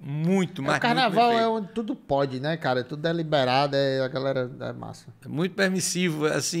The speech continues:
Speaker 1: e eu, a gente achava muito engraçado. Porque a gente, ó, pra esse ano, vamos ver qual é o vestido que ele vai esse ano. E ele saía no bloco com a galera, os amigos dele lá na, na rua dele.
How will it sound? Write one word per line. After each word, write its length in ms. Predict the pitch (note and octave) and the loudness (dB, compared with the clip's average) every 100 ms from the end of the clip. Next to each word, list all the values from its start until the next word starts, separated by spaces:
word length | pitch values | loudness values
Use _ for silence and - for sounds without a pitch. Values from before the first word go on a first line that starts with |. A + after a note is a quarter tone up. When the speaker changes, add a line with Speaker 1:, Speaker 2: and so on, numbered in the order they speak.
| E3 | -2
Speaker 1:
e 120 | D3 E3 | 0 2
eu, 100 | F3 | 2
a 140 | E3+ | 2
gente 240 | D#3+ F#3 F3+ | 2 0 -2
achava 300 | - G3 F3 | 0 0 0
muito 240 | G3+ A#3 | -4 -2
engraçado. 600 | A3 F3+ - C#3 B2 A2 - - - - | 0 2 2 2 2 -2 -10 -20 -20 -8
Porque 140 | - | -2
a 20 | |
gente, 180 | D#3+ D#3+ | 0 0
ó, 160 | F3 D#3 | 0 0
pra 220 | D3+ F3+ | 2 0
esse 200 | - F3 | 0 0
ano, 360 | F3 F3 E3+ - - - _ - | 0 0 -6 -12 -20 -20 _ -8
vamos 300 | D3 F3+ C#3+ | -6 -4 -2
ver 160 | E3 | -2
qual 180 | E3 E3+ | 0 0
é 20 | |
o 60 | E3+ | 0
vestido 520 | D#3+ - - F3+ D#3 | 0 -4 -4 -4 -4
que 100 | - | -2
ele 100 | C#3 | -2
vai 160 | B2+ B2+ | -2 -2
esse 220 | B2 A#2+ | -2 -4
ano. 180 | A2+ G#2 - - - | -6 -8 -12 -20 -4
E 80 | D3+ | -2
ele 100 | E3+ | 0
saía 320 | E3 D#3+ D#3+ | 2 2 2
no 120 | D3+ | -2
bloco 300 | A#2 D3 D3 | -2 -2 -2
com 100 | C#3 | -2
a 80 | C3 | -2
galera, 320 | A#2+ A#2+ C3 | 0 2 0
os 120 | A#2+ A#2 | -2 -6
amigos 380 | A2+ B2 A#2 | -6 -8 -10
dele 220 | G#2 C3 A#2+ | -8 -8 -6
lá 140 | A#2 | -8
na, 200 | A2+ G#2+ | -8 -10
na 120 | A#2+ | -8
rua 160 | A2+ A2+ | -10 -8
dele. 240 | A2+ B2+ | -10 -10